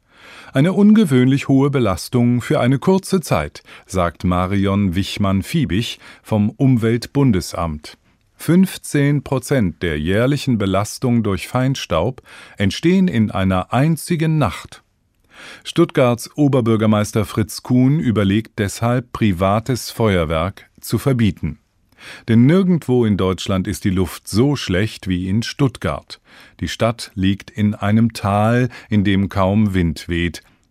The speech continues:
Das ist vor allem im Winter problematisch, denn dann kann die Sonne die Luft nicht erwärmen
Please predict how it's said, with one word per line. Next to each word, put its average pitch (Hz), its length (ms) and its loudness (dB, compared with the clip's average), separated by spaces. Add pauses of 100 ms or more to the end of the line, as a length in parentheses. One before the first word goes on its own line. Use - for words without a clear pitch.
(100)
Das 101 220 -4
ist - 160 -8
vor 104 180 -2
allem 117 220 2
im 113 160 2
Winter 101 440 0
problematisch, 95 880 -2 (320)
denn 98 160 2
dann 104 320 2
kann 120 220 0
die 104 100 0
Sonne 120 460 0
die 110 100 2
Luft 110 400 0
nicht 104 240 -2
erwärmen 95 600 0